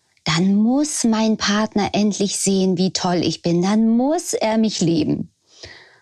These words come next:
Und vielleicht kannst du mit den Worten jetzt nicht so viel anfangen und denkst, „Ah, was erzählst du hier? Wie,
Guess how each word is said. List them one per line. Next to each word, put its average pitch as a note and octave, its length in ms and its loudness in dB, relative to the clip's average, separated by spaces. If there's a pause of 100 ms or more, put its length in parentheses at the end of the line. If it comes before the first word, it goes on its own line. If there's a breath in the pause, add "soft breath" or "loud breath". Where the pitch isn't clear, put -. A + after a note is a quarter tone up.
(320 loud breath)
Und G3+ 200 -2
vielleicht A3+ 500 -2 (340 loud breath)
kannst A3 280 -2
du B3 60 2
mit G#3 140 0
den F#3+ 180 0
Worten G3+ 300 -2
jetzt F#3+ 240 -2
nicht G#3 120 -2
so G#3+ 100 -2
viel - 180 -4
anfangen A3+ 560 0
und - 240 0
denkst, F3 380 -2
„Ah, G#3 280 -2 (300 soft breath)
was - 140 -2
erzählst - 840 -2
du E3 100 2
hier? G3 560 0 (440 loud breath)
Wie, D3+ 420 0